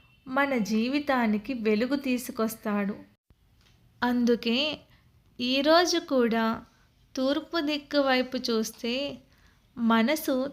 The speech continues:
తెలియకుండానే నమస్కరిస్తుంది. ఈరోజు సూర్యుడిని నమస్కరిస్తే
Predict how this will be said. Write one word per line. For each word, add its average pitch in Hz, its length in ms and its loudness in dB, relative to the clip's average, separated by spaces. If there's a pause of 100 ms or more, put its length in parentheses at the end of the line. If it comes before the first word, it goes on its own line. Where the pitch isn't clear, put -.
(100)
తెలియకుండానే 247 1200 0 (320)
నమస్కరిస్తుంది. 226 1300 -2 (1160)
ఈరోజు 262 800 0
సూర్యుడిని 285 680 0
నమస్కరిస్తే 226 1160 -6